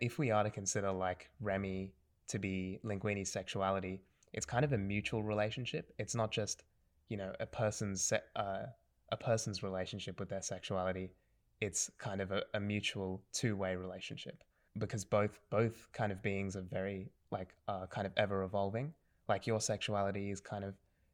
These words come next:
you know, um, in flux, and so are you. What I, what I think is interesting, so we see kind of for most of the film, Remy controls Linguini, and he doesn't really, um, he c-,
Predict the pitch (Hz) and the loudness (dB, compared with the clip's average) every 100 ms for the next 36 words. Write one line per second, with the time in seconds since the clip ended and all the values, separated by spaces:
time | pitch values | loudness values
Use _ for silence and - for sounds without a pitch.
0 | _ 104 95 - - - 95 95 98 113 | _ -4 -2 -4 -8 -8 -4 -4 -6 -6
1 | 104 98 - 104 101 - 104 98 107 95 | -6 -6 -2 2 2 0 -4 0 2 2
2 | 95 127 170 _ _ - 120 131 - 123 | 0 -2 -4 _ _ 0 4 4 4 4
3 | 139 147 120 117 113 107 98 95 - 101 | 4 4 2 2 0 0 -2 -2 2 2
4 | 95 - _ _ - 110 - 127 107 110 | 0 -6 _ _ -2 0 4 4 2 -2
5 | - _ _ - 117 104 107 110 117 117 | -10 _ _ 2 2 4 4 6 4 0
6 | 107 - 120 104 92 90 101 107 107 104 | -4 2 4 4 2 2 4 4 2 0
7 | 104 _ _ _ - 110 95 - 110 107 | -6 _ _ _ -4 -2 0 6 8 8
8 | 95 92 - - _ - - 107 95 104 | 6 0 -4 -8 _ -18 -4 -2 0 0
9 | 95 92 92 107 101 98 95 95 95 92 | 2 0 0 0 0 -2 -4 -4 -2 -2
10 | 92 - - - - - - 90 90 90 | -6 -12 -20 -20 -20 -12 -4 -4 -4 -6
11 | 113 98 | -8 -6